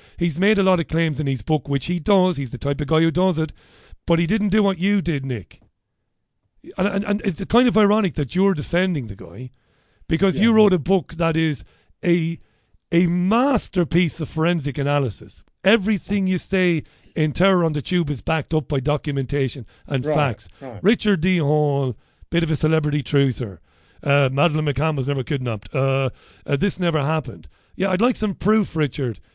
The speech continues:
Speaker 1: Give me some heart. And I'll tell you something else, Nick, and then I will shut up and get out of your way. The only way a guy like Richard D Hall is ever gonna prove it, without hearsay and footsteps in the night and all of this stuff,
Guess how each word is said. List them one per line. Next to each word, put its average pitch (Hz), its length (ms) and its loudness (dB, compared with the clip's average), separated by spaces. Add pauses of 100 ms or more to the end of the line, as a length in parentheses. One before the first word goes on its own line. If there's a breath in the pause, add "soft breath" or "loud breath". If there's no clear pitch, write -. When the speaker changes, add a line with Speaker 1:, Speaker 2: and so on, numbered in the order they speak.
(140)
Speaker 1:
Give 208 140 2
me 220 100 2
some 196 200 0
heart. 185 260 2
And 185 120 0
I'll 185 60 2
tell 233 100 2
you 226 60 -2
something 175 220 -2
else, 170 200 0
Nick, 135 140 -2
and 139 100 -2
then 147 80 -2
I 139 60 0
will 160 160 2
shut 147 160 -4
up 143 120 -4
and 127 80 -6
get 127 100 -2
out 131 80 -2
of 123 60 -4
your 120 140 -4
way. 123 300 -4 (500 soft breath)
The 185 140 6
only 240 540 4
way 190 500 2
a 147 100 0
guy 180 200 2
like 156 200 0
Richard 165 220 -2
D 139 80 -2
Hall 147 160 2
is 123 80 -2
ever 160 140 -2
gonna 156 200 -2
prove 135 380 -2
it, - 160 -20 (500)
without 151 300 2
hearsay 156 640 0
and 123 140 -4
footsteps - 640 -2
in 165 100 -2
the 156 80 0
night 156 300 -2
and 127 100 -4
all 156 160 0
of 143 60 -2
this 139 160 -6
stuff, - 360 -6